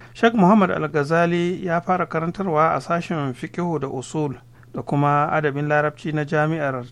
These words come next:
ta Al-Azhar. Sannan bayan wani lokaci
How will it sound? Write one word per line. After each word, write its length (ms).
ta 340
Al-Azhar. 680
Sannan 640
bayan 240
wani 160
lokaci 800